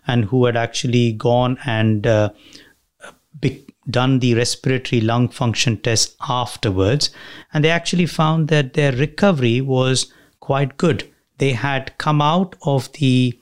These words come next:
function, they had their lung function, which was very good. And these were people who had severe pneumonia, who were on a lung support machine, and they had been in I C U for about ten to twenty days or in hospital on a breathing support.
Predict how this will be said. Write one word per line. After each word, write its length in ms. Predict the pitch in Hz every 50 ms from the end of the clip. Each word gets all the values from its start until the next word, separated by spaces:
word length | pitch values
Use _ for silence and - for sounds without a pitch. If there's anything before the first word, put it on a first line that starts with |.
| _ _
function, 640 | _ - - 123 117 120 - - - 160 175 180 175 - - - - _ _
they 100 | 135 120
had 280 | 107 127 143 139 131
their 120 | 131 135 123
lung 320 | 120 117 139 160 180 180
function, 540 | - - - 147 135 123 - - - 139 127
which 180 | 123 113 - -
was 140 | 131 110
very 320 | 101 104 107 135 160 165 143
good. 160 | 110 131 110
And 120 | 117 123
these 200 | - 202 208 185
were 80 | 170 143
people 560 | - - 147 135 135 - 147 139 135 135 135 - - _ _ _
who 180 | - - 120
had 360 | - - - 147 151 156 139
severe 360 | - - - 135 117 123 123 117
pneumonia, 640 | 117 117 113 117 123 123 120 123 127 127 123 123 - _ - - _
who 160 | _ - 120
were 320 | 110 104 123 135 139 143 143
on 160 | 143 131 127
a 80 | 120 113
lung 320 | 110 110 117 120 123 120
support 480 | 117 - - 104 - - 123 110 110 -
machine, 580 | 131 113 - - - - 123 117 117 120 117 - - - - - - _ _ _ _ _
and 240 | - 123 131 131 123
they 100 | 127 127
had 280 | 107 110 123 120 107 104
been 160 | 139 135 131
in 120 | 131 120
I 140 | 117 113 117
C 220 | 110 - - - 127
U 180 | 117 117 117
for 180 | 113 - 131 117
about 240 | 107 110 110 - -
ten 160 | 123 117 110
to 100 | - -
twenty 280 | - 117 113 110 -
days 260 | 117 110 113 117 113 113
or 120 | 110 107
in 100 | 113 107
hospital 640 | 98 - - 127 - - - - 139 107 - 127 113 113
on 140 | 110 110
a 160 | 110 110 107 104 - - - - - -
breathing 380 | 120 117 139 143 120 123 110
support. 500 | - - 113 98 - 143 143 127 117 131